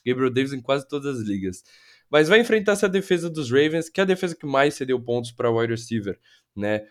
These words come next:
Até então na temporada. É, a gente viu, por exemplo, o Devante Parker, né?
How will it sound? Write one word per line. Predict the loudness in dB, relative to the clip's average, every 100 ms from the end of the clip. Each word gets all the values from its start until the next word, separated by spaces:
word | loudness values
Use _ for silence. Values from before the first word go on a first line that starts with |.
| _
Até | -6 -2 -2
então | 0 -2
na | -2
temporada. | -4 -6 0 2 2 2 -4 -10 _ -6
É, | -2 -2 -4
a |
gente | -6 -6
viu, | -6 -2
por | -2
exemplo, | -2 -4
o |
Devante | 0 0 0
Parker, | -2 0 0 0 -4 -6
né? | -2 -2 -4